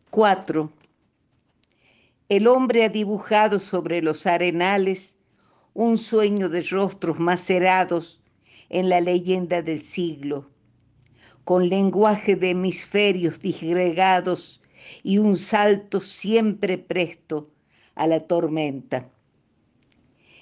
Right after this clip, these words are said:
El hombre ha dibujado la ciudad de su felicidad para habitar en ella cuando ya no le reste ni polvo ni ceguera.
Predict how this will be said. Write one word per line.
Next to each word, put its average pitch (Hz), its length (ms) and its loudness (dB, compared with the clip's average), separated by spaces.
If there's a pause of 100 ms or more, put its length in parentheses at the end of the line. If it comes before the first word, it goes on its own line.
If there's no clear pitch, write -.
El 180 200 2
hombre 185 340 4
ha 175 60 6
dibujado 185 840 0 (360)
la 170 140 0
ciudad 196 560 0
de 170 100 0
su 170 160 -6
felicidad 175 960 -2 (680)
para 180 240 4
habitar 202 460 2
en 190 220 0
ella 175 520 -2 (380)
cuando 190 340 2
ya 226 280 4
no 220 160 2
le 196 180 0
reste 202 600 -2
ni 180 160 -4
polvo 190 800 0 (380)
ni 185 200 0
ceguera. 165 840 0